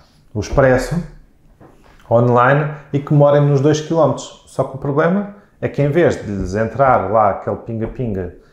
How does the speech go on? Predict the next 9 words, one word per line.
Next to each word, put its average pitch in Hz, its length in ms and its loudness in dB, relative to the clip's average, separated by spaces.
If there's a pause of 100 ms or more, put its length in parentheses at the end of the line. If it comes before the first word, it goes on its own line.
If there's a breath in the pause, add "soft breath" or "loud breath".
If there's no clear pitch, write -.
(240 soft breath)
eh, 104 280 -6 (380)
aquela, 117 500 0
aquelas 120 320 0
faturações 123 680 -4
gigantes 101 440 -4
que - 100 -8
eles - 160 -6
tinham 104 220 -4
por, - 400 -10